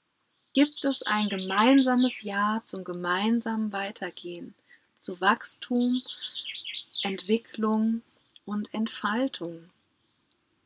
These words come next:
Und dann wird aus Verwicklung Entwicklung.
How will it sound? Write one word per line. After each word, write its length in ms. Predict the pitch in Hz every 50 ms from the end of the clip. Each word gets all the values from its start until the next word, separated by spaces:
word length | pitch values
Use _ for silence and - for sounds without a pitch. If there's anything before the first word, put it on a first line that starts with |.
| _ _ _ _ _ _ _ _ _ _ _ _ _ _ - - - - - - - - - - - - -
Und 220 | - 214 214 208 -
dann 220 | - - - 233 277 294 285 262 220
wird 420 | 226 233 233 240 247 254 262 - - - - - - - - - _ _ _ _ - - _ -
aus 380 | 185 190 196 202 - - - -
Verwicklung 1300 | - - - - 220 277 330 302 247 285 294 294 - - - - 262 269 269 277 285 294 294 294 294 - _ _ _ _ _ _ _ _ _ _ _ _ _ _ _ - - - - - - -
Entwicklung. 880 | 233 233 233 226 - - - 185 - - - - 190 185 185 185